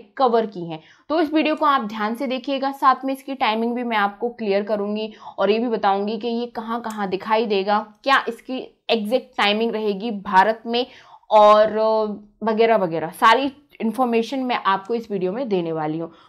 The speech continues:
तो वीडियो को ध्यान से देखिएगा, एक एक बात अच्छे से समझिएगा और चैनल को अगर आपने अभी तक सब्सक्राइब नहीं किया है तो ऐसे ही और भी वीडियो आप देखना चाहते हैं ना,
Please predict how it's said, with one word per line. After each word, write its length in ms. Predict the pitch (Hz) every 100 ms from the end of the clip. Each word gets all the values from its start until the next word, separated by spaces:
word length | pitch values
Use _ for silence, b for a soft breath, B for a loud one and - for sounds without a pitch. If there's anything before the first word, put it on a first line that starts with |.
| b
तो 60 | 202
वीडियो 260 | 240 277
को 120 | 285
ध्यान 380 | 262 247 240 277
से 120 | 302
देखिएगा, 380 | 285 285 302 277
एक 140 | 269 254
एक 160 | 226
बात 240 | 202 208 240
अच्छे 180 | 262 254
से 60 |
समझिएगा 600 | 262 254 247 240 269 277 302 B B -
और 180 | 277 277
चैनल 280 | 294 285
को 100 | 302 285
अगर 120 | 277
आपने 240 | 262 262
अभी 140 | 254 247
तक 140 | 262
सब्सक्राइब 440 | 240 - 240 247
नहीं 240 | 226 220 233
किया 140 | 247
है 140 | 240 240
तो 280 | 269 254 -
ऐसे 260 | 226 233
ही 160 | 277 294
और 240 | - 214
भी 120 | 214 247
वीडियो 260 | 233 240
आप 140 | 247 214
देखना 340 | 180 180 247
चाहते 320 | 254 233 233
हैं 140 | 233
ना, 140 | 233